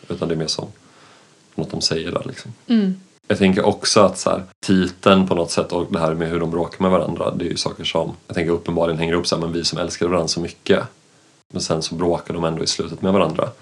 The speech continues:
Speaker 1: Men Gianni säger till och med så här, "Men ni borde kanske liksom till och med bråka med mig." Det är ju på något sätt så, tänker jag, att det den här filmen visar, och jag tänker att det, det är lite samma sak, det knyter an lite till en annan podd vi gjorde om, eh,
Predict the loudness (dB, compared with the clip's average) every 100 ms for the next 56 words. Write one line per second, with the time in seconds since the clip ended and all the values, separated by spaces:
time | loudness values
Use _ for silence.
0 | -20 -20 -20 _ -6 0 2 2 0 0
1 | -2 -2 -2 0 0 0 0 2 0 -2
2 | -4 -6 -6 -6 -6 -4 -2 -2 0 0
3 | 0 0 2 4 4 2 0 -2 -4 -4
4 | -4 -2 -4 -4 -6 -8 -20 _ _ _
5 | _ _ _ _ _ -2 0 0 -2 -2
6 | -2 0 0 0 2 2 0 -2 -4 -4
7 | -2 -2 -4 -10 -20 -20 -20 -20 -20 -20
8 | -20 -20 -20 -20 -20 -20 -20 _ _ _
9 | _ 6 8 8 6 6 6 6 4 2
10 | 2 4 6 4 4 2 4 4 4 2
11 | 2 2 2 2 2 0 -4 0 2 2
12 | 0